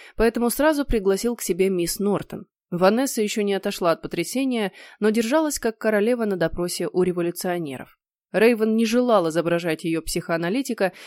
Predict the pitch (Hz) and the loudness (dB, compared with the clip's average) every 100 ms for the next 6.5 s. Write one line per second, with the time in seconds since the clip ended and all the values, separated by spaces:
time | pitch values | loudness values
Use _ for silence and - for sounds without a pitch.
0 | - 226 233 - 214 247 285 - - 226 | -4 0 0 0 2 2 2 -4 -4 0
1 | 220 208 147 131 - - _ _ _ _ | 0 0 -4 -8 -14 -18 _ _ _ _
2 | _ _ _ 180 196 190 185 190 202 240 | _ _ _ 2 4 6 4 4 4 2
3 | 175 - - 185 180 208 208 - 226 208 | -2 -6 -6 -2 0 0 0 -2 -2 -2
4 | 214 208 202 151 - - - - _ _ | -4 -2 -2 -2 -8 -10 -12 -14 _ _
5 | _ 170 185 311 277 285 269 214 208 196 | _ -6 0 2 2 0 -2 -2 0 0
6 | 170 165 170 277 | 0 -2 0 -2